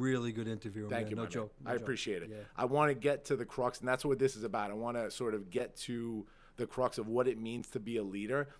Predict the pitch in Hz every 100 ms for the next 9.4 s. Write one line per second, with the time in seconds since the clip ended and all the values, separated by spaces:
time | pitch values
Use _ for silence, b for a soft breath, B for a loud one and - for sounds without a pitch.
0 | B - 131 131 127 110 - 156 175 196
1 | 131 120 110 113 107 101 b b b 127
2 | 120 143 147 135 139 139 131 127 117 117
3 | 98 123 123 95 80 107 95 110 - 73
4 | - 95 101 b - 107 107 104 104 98
5 | 95 - - - - - - - - 120
6 | 117 139 131 131 123 117 107 - - 107
7 | 123 117 120 113 110 110 110 110 120 -
8 | - 131 110 - 90 95 - B 143 156
9 | - - -